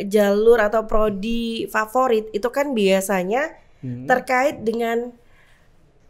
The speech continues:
Speaker 1: yang dipilih, peminatan.
Speaker 2: Betul.
Speaker 1: Jadi itu memang yang paling menonjol ya. Dan
Speaker 2: Hmm.
Speaker 1: itu bisa bi-, setiap tahunnya dari unesa memang meranking itu. Oh, ternyata tahun ini
Speaker 2: Betul.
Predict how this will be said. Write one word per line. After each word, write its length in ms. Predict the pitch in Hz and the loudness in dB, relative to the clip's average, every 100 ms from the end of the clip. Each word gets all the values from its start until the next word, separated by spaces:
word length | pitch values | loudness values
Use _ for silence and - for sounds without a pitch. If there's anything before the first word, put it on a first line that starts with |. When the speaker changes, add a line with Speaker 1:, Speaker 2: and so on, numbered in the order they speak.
| _ _ _ _ _ _ _ _ 277 | _ _ _ _ _ _ _ _ 2
Speaker 1:
yang 140 | 285 | 4
dipilih, 640 | 247 226 262 247 208 - - | 2 -4 -2 0 -2 -4 -8
peminatan. 800 | 240 254 254 226 220 196 180 202 - | -6 -6 -6 -6 -4 -6 -6 -14 -20
Speaker 2:
Betul. 380 | 127 - 117 104 127 - _ _ _ - | -20 -12 -12 -12 -18 -20 _ _ _ -6
Speaker 1:
Jadi 400 | 214 294 302 - - - | -4 -4 -8 -16 -18 -8
itu 140 | - 330 | -6 -2
memang 320 | 277 277 302 | -2 -2 -2
yang 320 | 269 254 247 | 0 -2 -2
paling 380 | - 240 247 262 262 254 254 254 254 254 254 - - _ - | 0 2 2 -2 -4 -4 -4 -4 -4 -6 -8 -14 -20 _ -8
menonjol 560 | 240 254 269 262 294 202 | -2 0 0 2 4 4
ya. 300 | 190 180 190 - - | 2 -2 -8 -20 -4
Dan 220 | 214 247 | 2 2
Speaker 2:
Hmm. 40 | 392 | 2
Speaker 1:
itu 40 | 302 | -4
bisa 420 | 277 269 247 240 | -2 2 4 2
bi-, 220 | 226 214 | -2 -10
setiap 400 | - 262 285 269 | -10 -6 -4 -2
tahunnya 540 | 269 262 269 330 381 381 - _ _ - | 2 2 2 -2 -4 -4 -16 _ _ 2
dari 240 | 233 240 | 4 4
unesa 400 | 262 262 254 320 | 2 0 0 -2
memang 400 | 294 262 294 302 | 0 0 -2 -4
meranking 640 | 269 269 262 247 247 262 254 | -2 0 2 0 -2 -6 -6
itu. 160 | 226 | -4
Oh, 220 | 202 - 262 | -2 -4 -6
ternyata 480 | 247 247 311 - - | -8 -6 -6 -6 -6
tahun 260 | 226 226 247 | -4 -4 -4
ini 240 | 277 277 | -6 -8
Speaker 2:
Betul. 480 | 131 131 - - | -10 -12 -16 -18